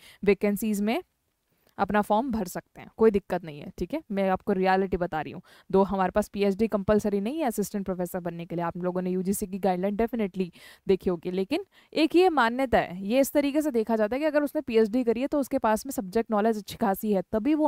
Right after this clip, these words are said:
हमारे जैसे लेवल की यूनिवर्सिटी के लिए पढ़ा पाएंगे। तो आप पीएचडी या तो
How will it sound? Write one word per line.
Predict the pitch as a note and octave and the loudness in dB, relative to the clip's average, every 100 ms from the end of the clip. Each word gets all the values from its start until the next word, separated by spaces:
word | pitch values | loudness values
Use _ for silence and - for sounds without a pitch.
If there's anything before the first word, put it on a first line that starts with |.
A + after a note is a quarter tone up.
| A3 | -2
हमारे | G3 F#3+ F3+ G#3+ C4+ G3+ | -2 0 2 2 0 0
जैसे | G3+ G3 B3 F#3 - - - | 0 2 2 2 -4 -20 0
लेवल | G#3 G#3+ A#3 | 4 6 6
की | B3 | 4
यूनिवर्सिटी | A3 G3 G3+ F#3+ F#3+ | 0 0 0 0 0
के | A3 | 0
लिए | D4 | 0
पढ़ा | A#3+ F#3 | 0 -2
पाएंगे। | F3 C#3+ B2+ D3 - - - - | -6 -12 -12 -16 -18 -20 -6 0
तो | - | 6
आप | A#3 - | 6 6
पीएचडी | C4 B3 A#3 C4 | 4 4 6 4
या | A#3 | 4
तो | C4 | 2